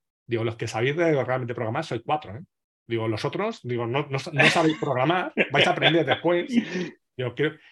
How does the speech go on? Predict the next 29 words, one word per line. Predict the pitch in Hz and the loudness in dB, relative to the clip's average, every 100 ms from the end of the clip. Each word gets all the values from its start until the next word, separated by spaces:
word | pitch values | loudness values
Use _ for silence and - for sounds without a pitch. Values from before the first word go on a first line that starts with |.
| - | 2
quiero | 160 175 | 4 6
que | |
lo | 139 | 2
tengáis | 117 113 143 | 0 0 0
claro, | 156 165 156 226 _ _ _ _ | 2 2 2 -6 _ _ _ _
que | - | -10
no | 117 | -4
pasa | 139 131 | -2 2
nada. | 147 151 | 2 2
Digo, | 139 | 2
hay | 160 | 4
cuatro | 165 185 190 | 4 2 0
que | |
no | 143 | 0
vais | 143 131 | 0 0
a | |
pasar, | 117 - 85 - | -4 -6 -12 -16
seguro. | - 123 117 117 - _ _ _ | -6 0 2 0 -4 _ _ _
Y | 127 | -4
de | 123 | -2
los | 123 | 0
once | 185 202 | 0 2
que | 208 | 2
pasáis, | 156 - 208 233 - _ _ | 2 2 0 -2 -8 _ _
los | 131 127 | -4 -2
que | 123 | 0
sabéis | 131 - | 2 2
sois | 220 - | 0 0
cuatro. | 214 - 98 | 0 0 -10